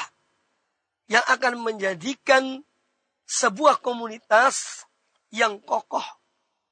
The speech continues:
yang kuat. Tetapi yang disayangkan adalah bahwa konsep Islam ini telah banyak dilalaikan oleh kaum muslimin. Banyak ditinggalkan oleh kaum muslimin. Sehingga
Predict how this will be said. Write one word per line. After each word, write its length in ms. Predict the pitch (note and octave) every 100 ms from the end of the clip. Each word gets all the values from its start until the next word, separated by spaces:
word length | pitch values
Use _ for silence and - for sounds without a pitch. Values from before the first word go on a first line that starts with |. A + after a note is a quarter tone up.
| B3+
yang 240 | C4+ C4+
kuat. 320 | - D4 - - _ _ _ _ _ _ -
Tetapi 360 | - E4 F4+
yang 80 | D#4+
disayangkan 560 | C#4 C#4+ D#4 D#4 D4 C#4+
adalah 400 | G#3+ G3+ G3 G3 - _ _ _ _ _ _
bahwa 160 | G#3
konsep 440 | - C4 C4 - A#3+
Islam 360 | - - A3 A3+
ini 360 | A#3 G#3+ G3+ - _ _ _ _ _ _ _
telah 240 | B3+ C4
banyak 320 | G3+ B3+ C#4+ C4
dilalaikan 560 | B3 B3 C4 D4 - A#3+
oleh 120 | G#3+
kaum 200 | G3 G3
muslimin. 440 | F3 - F3 D#3+ D3+ _ _ _ _ _ _ _ _ _ _ _ _ _ _ _ _
Banyak 400 | - B3+ C#4+ C#4
ditinggalkan 480 | C4 C#4+ C4+ D4 D4
oleh 160 | C#4 C#4
kaum 240 | C#4+ C4
muslimin. 480 | G3+ - A#3+ A#3+ D#3 _ _ _ _ _ _ _ _ _ _ _ _ _ _ _ _ _ _ _ _ _
Sehingga 720 | - A#3 C4+ C4+ C4+ C4+ -